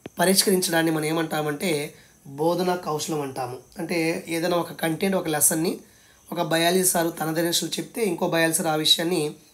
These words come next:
మరోలా చెప్తారు. అంటే విషయాన్ని తనదైన శైలిలో వివరించడం కానీ లేదా సమస్యను తనదైన ప్రత్యేక రీతిలో పరిష్కరించడాన్ని మనం ఏమంటామంటే బోధనా కౌశలం లేదా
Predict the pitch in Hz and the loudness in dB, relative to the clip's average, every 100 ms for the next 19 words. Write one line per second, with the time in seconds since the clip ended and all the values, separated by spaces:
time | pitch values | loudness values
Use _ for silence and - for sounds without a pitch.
0 | - - 170 190 185 175 135 - 117 117 | -20 -4 0 4 2 0 -6 -10 -10 -12
1 | - - - - - 196 170 156 - 233 | -18 -20 -20 -14 0 2 2 2 2 8
2 | 214 208 220 - 170 175 190 220 220 202 | 8 8 4 2 2 4 4 6 4 4
3 | 202 196 180 180 180 185 165 160 160 185 | 4 4 2 0 -2 -4 0 2 2 0
4 | - - - - - - 175 180 185 175 | -8 -18 -20 -20 -14 -2 4 6 6 4
5 | 214 220 208 185 175 175 185 208 208 180 | 4 6 4 2 2 2 4 4 2 0
6 | 165 - 220 208 196 196 165 - - - | 0 2 4 4 2 2 2 0 -14 -20
7 | - _ - 170 202 208 208 196 190 175 | -20 _ 0 4 6 6 2 4 4 4
8 | 170 165 170 165 156 156 185 151 160 151 | 4 2 0 0 -2 -2 0 0 -2 -8
9 | 135 147 175 196 190 185 160 151 170 156 | -2 2 4 4 2 0 -4 -2 -2 0
10 | 170 143 | 0 0